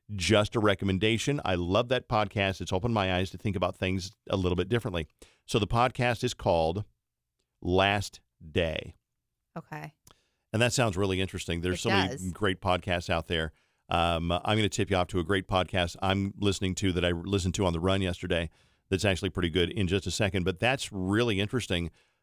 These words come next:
Speaker 1: about how they say it's the parenting that can work perfectly with
Speaker 2: Yeah.
Speaker 1: one kid, and really the other kids find it traumatic. For example, if you're an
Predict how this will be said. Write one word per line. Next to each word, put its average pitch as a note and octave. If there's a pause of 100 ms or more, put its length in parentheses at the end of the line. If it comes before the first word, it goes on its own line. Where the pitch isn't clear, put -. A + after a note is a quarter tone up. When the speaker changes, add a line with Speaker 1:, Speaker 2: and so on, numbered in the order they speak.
(120)
Speaker 1:
about G2
how G2+
they G2
say F#2+
it's A2
the G2+
parenting A2+
that G2
can F#2
work F2+
perfectly D3
with F2
Speaker 2:
Yeah. F#3
Speaker 1:
one -
kid, F2 (440)
and G2
really A2 (120)
the F#2+
other A#2
kids F2
find F2
it D#2+
traumatic. G#2
For G2+
example, G2
if F2
you're F#2+
an F#2+